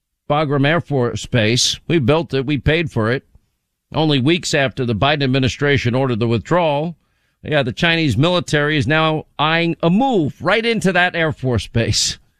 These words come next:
Trump's plan included the threat of obliteration. Not a single American died in the final year of Trump's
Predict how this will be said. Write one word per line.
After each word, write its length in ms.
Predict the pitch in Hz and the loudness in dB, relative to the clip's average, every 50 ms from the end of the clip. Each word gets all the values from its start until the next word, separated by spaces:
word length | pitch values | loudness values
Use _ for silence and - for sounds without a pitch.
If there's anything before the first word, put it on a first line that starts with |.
| _ _ _ _ _ _ _ _ _ _ _ _ _ _ _ _ | _ _ _ _ _ _ _ _ _ _ _ _ _ _ _ _
Trump's 320 | - - 214 254 269 214 - | -2 0 2 2 0 -2 -4
plan 340 | - - - 165 165 165 160 | -4 -2 0 0 2 2 0
included 540 | 160 131 - 165 170 165 156 156 147 113 - _ _ _ _ _ - | 0 0 2 2 2 2 2 0 0 -2 -6 _ _ _ _ _ -6
the 80 | 107 | -6
threat 320 | 113 - - 190 247 285 294 | -6 -4 -2 0 2 2 2
of 140 | 285 240 196 | 2 0 -2
obliteration. 720 | 196 135 127 170 180 175 175 175 165 160 135 - 131 120 | -4 -2 -2 -2 -2 0 0 2 2 2 2 0 0 0
Not 140 | 131 131 | 0 0
a 60 | 131 131 | 0 0
single 400 | - - 220 226 240 233 220 202 | 0 0 0 0 0 0 0 0
American 640 | 180 175 175 170 170 165 156 - 143 131 120 104 | 2 2 2 2 2 2 0 0 -2 -2 0 2
died 480 | 147 143 135 139 127 110 104 107 107 110 | 2 2 2 2 2 2 2 2 2 2
in 140 | 110 107 | 2 2
the 60 | 113 113 | 2 0
final 320 | - - 151 147 139 135 | 0 0 0 0 0 0
year 260 | 135 127 131 127 123 | 0 0 0 0 0
of 60 | 117 | -2
Trump's 440 | - - 123 117 117 110 - - - | 0 0 2 2 2 0 -2 -6 -8